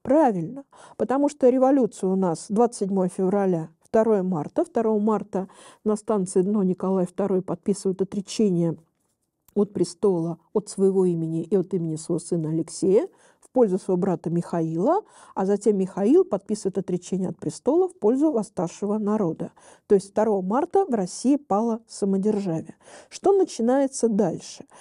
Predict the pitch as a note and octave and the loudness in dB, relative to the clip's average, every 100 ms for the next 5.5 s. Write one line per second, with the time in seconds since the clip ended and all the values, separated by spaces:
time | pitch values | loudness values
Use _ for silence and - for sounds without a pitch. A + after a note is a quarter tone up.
0 | - _ - - C4 F4+ - D#4+ - C#4+ | -20 _ -20 -2 4 4 4 0 0 0
1 | C4 C#4 D4 - B3 A#3 A3 G#3+ G3 - | 2 2 2 2 2 2 4 4 4 0
2 | - F3 - A3 F3 F3 F3+ E3+ - E3 | -6 -4 -2 -2 -2 -2 -2 -2 -2 -4
3 | E3+ F#3 D#4+ F4 C4 A#3 - - - _ | -2 0 0 2 0 -2 -12 -20 -20 _
4 | A3 B3 A#3+ - - G#3+ - A3 A#3+ C4+ | 2 4 2 0 -4 -4 0 2 4 4
5 | C4+ F#3 F3 D#3+ D#3 | 4 2 0 -2 -4